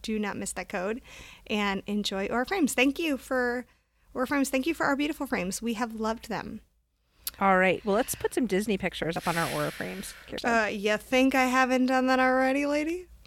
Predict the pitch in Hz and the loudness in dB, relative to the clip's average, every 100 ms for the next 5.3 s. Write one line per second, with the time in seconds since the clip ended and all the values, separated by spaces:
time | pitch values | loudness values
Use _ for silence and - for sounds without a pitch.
0 | - - - 214 214 196 - - - 254 | -8 -2 4 6 8 6 2 0 6 10
1 | 247 240 - 247 277 311 320 - 233 214 | 12 10 8 4 4 4 2 0 4 6
2 | 202 - 214 196 180 170 160 147 117 - | 6 4 2 6 6 6 4 2 0 -4
3 | 254 285 - 381 - - 277 254 - 185 | 0 0 0 -2 0 -2 0 0 4 4
4 | 185 - 196 196 214 170 156 - 160 160 | 2 -2 -2 -2 0 2 0 -2 0 0
5 | 151 160 180 | 0 -4 -8